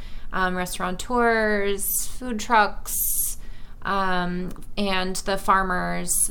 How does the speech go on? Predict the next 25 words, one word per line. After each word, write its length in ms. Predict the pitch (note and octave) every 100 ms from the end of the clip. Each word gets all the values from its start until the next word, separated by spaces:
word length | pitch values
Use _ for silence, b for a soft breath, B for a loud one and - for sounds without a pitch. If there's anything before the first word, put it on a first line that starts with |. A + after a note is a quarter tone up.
| -
uh, 880 | - F2+ F2 F2 F2 - - - - - - F3
just 340 | G3+ G3 -
across 440 | - - G3+ G3+ -
the 100 | F3
board. 460 | F3 - - - - -
Um, 460 | F3+ F3+ F3 F3 -
there's 360 | F3+ F3+ -
a 60 | F#3
number 400 | G3 G3+ G3 F#3
of 140 | F3+
different 380 | F3+ - F3+ -
people 440 | F#3 E3+ D#3 D#3+ D#3
that 460 | D3 C#3+ C#3+ - - - -
can 160 | F#3
benefit 500 | F3 E3+ E3+ - -
from 220 | - F3
these 240 | E3+ F3 -
grants, 380 | F3 E3+ E3+ F3+
and 120 | E3+
that 220 | E3 E3
would 200 | F3 D#3+ - -
be, 540 | F3 E3+ E3 D#3+ E3+ B B B - - -
that 120 | G3
would 140 | - -
qualify. 760 | G3+ F3+ F3+ F3 F3 - -